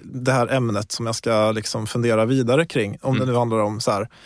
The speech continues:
Speaker 1: policy för distansarbete till exempel.
Speaker 2: Mm.
Speaker 1: Be A I att göra det. Och sen så kan jag, jag kan generera liksom två sidors text om en sån policy. Och så bara, ah, kul. Och sen så gör jag om det. Och så får jag två nya sidor. Och så får jag, då kan jag få en helt annan riktning på det också.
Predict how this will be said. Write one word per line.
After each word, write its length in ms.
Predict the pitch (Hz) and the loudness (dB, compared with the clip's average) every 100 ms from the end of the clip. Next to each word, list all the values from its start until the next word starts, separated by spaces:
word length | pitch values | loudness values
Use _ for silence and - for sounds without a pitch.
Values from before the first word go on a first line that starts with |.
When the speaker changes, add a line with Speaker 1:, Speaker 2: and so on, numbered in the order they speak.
| - - - | -20 -20 -4
Speaker 1:
policy 460 | 147 120 110 107 117 | 2 4 2 0 -2
för 240 | - 117 | 2 2
distansarbete 840 | 110 - 123 117 110 110 113 104 117 | 2 0 0 0 -2 -2 -2 -4 -2
till 140 | 120 | 0
exempel. 500 | 123 117 101 101 117 - | 0 -2 -2 -4 -4 -8
Speaker 2:
Mm. 120 | 92 92 - - - | -14 -14 -18 -18 -4
Speaker 1:
Be 260 | 123 139 143 | 2 4 4
A 160 | 139 | 4
I 20 | 120 | 2
att 60 | 117 | 2
göra 240 | 123 117 | 4 4
det. 160 | 135 113 - - - | 2 0 -8 -12 -4
Och 80 | |
sen 140 | 151 127 | 0 0
så 120 | 120 | 0
kan 100 | 156 | 2
jag, 260 | 170 165 156 | 4 4 2
jag 100 | 127 | 0
kan 100 | 143 | 2
generera 400 | 151 170 165 131 | 4 4 4 4
liksom 400 | 123 127 117 117 - - | 2 0 0 -2 -6 -4
två 140 | 151 139 | 0 2
sidors 640 | - 135 117 110 - - _ | 2 2 2 0 -2 -8 _
text 380 | - 127 - - | -2 0 -2 -2
om 200 | 135 120 | 0 2
en 80 | 117 | 0
sån 160 | 123 110 | 0 -2
policy. 500 | 120 107 110 135 147 - - _ - | -2 -2 0 0 0 -6 -20 _ -10
Och 80 | - | -2
så 80 | |
bara, 180 | 143 131 | 2 4
ah, 200 | 127 180 | 4 2
kul. 320 | 123 170 160 113 | 2 2 2 0
Och 100 | 117 | 0
sen 160 | 131 | 0
så 140 | 117 156 | 2 4
gör 120 | 175 | 4
jag 140 | 175 | 4
om 240 | 127 113 123 | 2 0 2
det. 180 | 190 - | 2 0
Och 140 | 156 | -10
så 100 | - | -4
får 100 | 143 | 0
jag 100 | 156 | 0
två 200 | - 139 | 2 2
nya 300 | 123 123 120 | 4 4 2
sidor. 440 | 143 190 135 104 104 | 2 0 2 2 0
Och 120 | 117 | -2
så 120 | 131 | -4
får 160 | 123 143 | 0 4
jag, 180 | 143 - | 4 2
då 160 | 127 | -2
kan 100 | 120 | 0
jag 80 | 151 | 0
få 100 | 165 | 0
en 80 | 135 | 0
helt 280 | 127 117 - | 2 0 0
annan 340 | 113 110 107 | -2 -2 -2
riktning 400 | 120 131 - 151 | -2 -4 -2 -2
på 140 | - 110 | 0 0
det 60 | |
också. 340 | 110 - 73 | -2 -2 -4